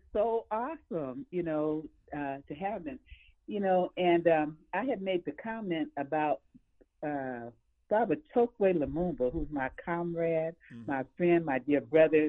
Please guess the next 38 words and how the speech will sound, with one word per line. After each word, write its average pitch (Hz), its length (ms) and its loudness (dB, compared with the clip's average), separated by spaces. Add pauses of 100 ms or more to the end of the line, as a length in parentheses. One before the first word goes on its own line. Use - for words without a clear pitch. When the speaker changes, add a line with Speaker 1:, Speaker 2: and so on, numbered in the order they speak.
Speaker 1:
that, - 180 -10
you 147 120 -6
know, 127 240 -10 (360)
the 151 80 2
family, 170 520 4 (220)
um, 139 340 -4
our 139 100 -2 (120)
children 175 480 0
even 143 320 -6 (120)
kind 151 220 -6
of 123 100 -14
grew 151 200 2
up 160 160 0
together 147 440 0
and 127 200 -4
Speaker 2:
Mm-hmm. 120 160 -14 (220)
Speaker 1:
an 147 140 -4
organization 151 680 -4
together. 131 440 0 (100)
And, 180 160 -4 (100)
and 185 120 -2
I, 185 160 4 (140)
I, 160 180 -2
I 170 80 -2
made 220 280 -2
the, 135 120 0 (400)
uh, 160 120 2 (420)
uh, 165 240 0 (160)
the 151 100 -6 (100)
statement 175 480 0
that, 160 200 4 (640)
you 202 80 -4
know, 165 340 -2 (600)
we 208 100 4
went 202 280 0
to 175 100 10
his, 170 200 6 (380)
his 170 160 4